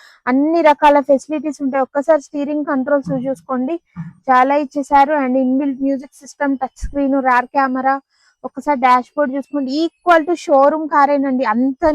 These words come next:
నీట్ గా ఉంది. చూసుకోండి మీరే, నేను చెప్పేది ఏముంది, మీకు వీడియోలో కనిపించేస్తుంది కదా. డైరెక్ట్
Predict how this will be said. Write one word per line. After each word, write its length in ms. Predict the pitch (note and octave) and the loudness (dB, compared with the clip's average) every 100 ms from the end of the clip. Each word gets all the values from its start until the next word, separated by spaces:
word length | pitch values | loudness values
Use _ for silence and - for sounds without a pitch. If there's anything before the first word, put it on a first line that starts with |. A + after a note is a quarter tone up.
| D4 | 2
నీట్ 200 | C#4+ C4+ | -2 2
గా 80 | D4 C#4+ C4 | 2 2 0
ఉంది. 180 | C4 C4+ _ _ _ _ _ D4 | -4 -8 _ _ _ _ _ -12
చూసుకోండి 420 | - D#4+ C#4+ C#4 C#4 | -4 0 2 2 2
మీరే, 240 | C#4 C#4+ C4+ | 2 2 2
నేను 160 | C4+ C4 | 0 -4
చెప్పేది 340 | B3 - D4 C#4 | -6 0 2 2
ఏముంది, 340 | C4+ C4 B3+ C4+ _ _ _ | 0 -2 -4 -6 _ _ _
మీకు 140 | B3+ A#3+ | -8 -4
వీడియోలో 340 | B3+ C4 C#4 C#4+ C4+ | -2 0 0 0 -2
కనిపించేస్తుంది 680 | B3 B3+ - C#4+ - B3+ C4 | -4 -4 -6 -8 -4 -6 -4
కదా. 160 | C4 C#4 - _ _ _ - | -2 -4 -6 _ _ _ 2
డైరెక్ట్ 400 | B3 C4+ D4 - | 4 6 2 2